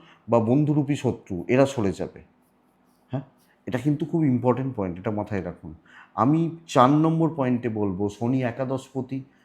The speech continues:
শনি কোথায় বসছে? রাশির ওপর বসছে, সাড়ে সাতি, সাড়ে সাতির বাদ দিচ্ছি, শনির নিজস্ব একটা ফলদান রয়েছে, ফল রয়েছে।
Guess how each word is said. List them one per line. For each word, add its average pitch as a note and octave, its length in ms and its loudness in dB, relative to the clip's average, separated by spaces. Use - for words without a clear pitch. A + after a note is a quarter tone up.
শনি B2 340 -2
কোথায় B2+ 300 -2
বসছে? C3 520 -6
রাশির C#3+ 320 0
ওপর C3+ 240 2
বসছে, B2 460 -4
সাড়ে G#2 280 -4
সাতি, A#2+ 380 -4
সাড়ে G#2 260 -6
সাতির C3 280 -2
বাদ A2 260 0
দিচ্ছি, A2+ 420 -6
শনির B2+ 400 0
নিজস্ব C3+ 480 2
একটা C3+ 160 -4
ফলদান G#2+ 560 0
রয়েছে, G2+ 320 0
ফল A2+ 260 2
রয়েছে। G2+ 460 -2